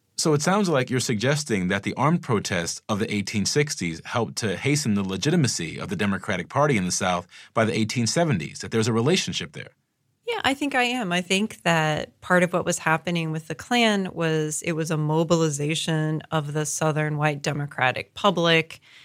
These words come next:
Speaker 2: and they ultimately, you know, caused enough problems that they pushed back the federal government and, you know, started to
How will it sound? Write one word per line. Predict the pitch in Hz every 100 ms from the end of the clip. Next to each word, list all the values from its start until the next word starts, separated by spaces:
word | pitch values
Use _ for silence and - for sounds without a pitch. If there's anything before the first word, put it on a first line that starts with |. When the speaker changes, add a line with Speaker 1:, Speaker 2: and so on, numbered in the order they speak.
| - _ -
Speaker 2:
and | 160 156 151 147 151 -
they | - 160 151 147 147
ultimately, | 160 156 - 160 151 - 147 143 143 143 160
you | -
know, | 143
caused | 139 - 151 151 156
enough | 147 143 -
problems | 151 143 143 135 139 139 - - - - _ _ _
that | 180 151 143 135 -
they | 139
pushed | 135 - 156 143 -
back | 135 123 135 - - _
the | -
federal | 160 139 139 135
government | 135 131 135 135 131 131 - -
and, | 135 135 135 135 - - _ _ _
you | -
know, | 110 -
started | - 160 143 156 151
to | - - 139 151 156 151